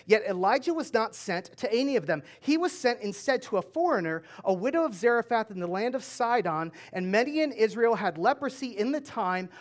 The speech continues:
of the prophet Elisha, but the only one healed was Naaman, a Syrian." So, so Jesus is saying, hey, even with the Old Testament prophets, sometimes they didn't bring all the miracles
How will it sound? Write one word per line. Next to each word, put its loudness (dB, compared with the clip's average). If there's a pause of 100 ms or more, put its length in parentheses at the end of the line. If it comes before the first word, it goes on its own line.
(140)
of 2
the -2
prophet 0
Elisha, 0 (220)
but -6
the -8
only 2
one -2
healed -2 (200)
was -6
Naaman, -2 (220)
a -6
Syrian." -4
So, -2 (160)
so -2
Jesus -2
is -4
saying, 0 (220)
hey, 6
even -2
with -2
the 4
Old 4
Testament -4
prophets, -2
sometimes -2
they 2
didn't -4
bring -2
all 2
the -4
miracles -4